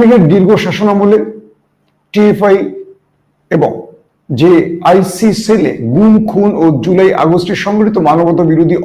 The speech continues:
অপরাধের মামলায় পনেরো সেনা কর্মকর্তাকে কারাগারে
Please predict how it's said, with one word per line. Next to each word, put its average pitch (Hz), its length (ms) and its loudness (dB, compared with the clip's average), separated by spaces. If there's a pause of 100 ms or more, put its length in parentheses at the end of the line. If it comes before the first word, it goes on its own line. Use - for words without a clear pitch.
(100)
অপরাধের 175 400 2
মামলায় 175 440 0 (420)
পনেরো 214 320 4 (380)
সেনা 185 300 0
কর্মকর্তাকে 180 760 -2
কারাগারে 170 500 -2